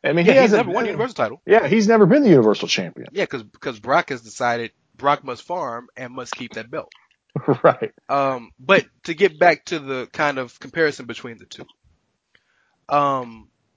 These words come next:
Speaker 2: there, now I will say this. There is very clearly a story which we've affectionately called Conspiracy Theory Roman. Right?
Speaker 1: Oh, yeah. Yeah, yeah.
Speaker 2: Um, where Roman is blaming everybody he can,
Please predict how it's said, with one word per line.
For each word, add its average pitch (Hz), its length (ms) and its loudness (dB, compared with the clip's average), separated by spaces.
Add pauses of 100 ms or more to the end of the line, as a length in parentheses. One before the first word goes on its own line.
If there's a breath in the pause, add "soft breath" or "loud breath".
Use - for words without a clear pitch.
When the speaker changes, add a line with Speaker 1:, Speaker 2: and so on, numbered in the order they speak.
(600)
Speaker 2:
there, 214 300 4
now 170 180 0
I 147 120 2
will 165 180 -4
say 127 140 -10
this. - 260 -16
There 147 220 -4
is 147 220 -8
very 156 320 -4
clearly 151 400 -14
a 123 40 -14
story 117 760 -14
which 123 240 -16 (180)
we've 139 440 -14 (120)
affectionately 123 600 -14
called 113 380 -8 (420 soft breath)
Conspiracy 139 440 -8
Theory 123 260 -6
Roman. 117 280 -12 (1600)
Right? 131 240 2
Speaker 1:
Oh, 135 220 6
yeah. 110 320 4
Yeah, 113 320 0 (140)
yeah. 127 340 0
Speaker 2:
Um, 110 180 -16 (220)
where 123 540 -2 (460)
Roman 139 320 -6
is 120 80 -12
blaming 135 640 -8 (280)
everybody 175 560 -4
he 151 180 -12
can, 143 340 -8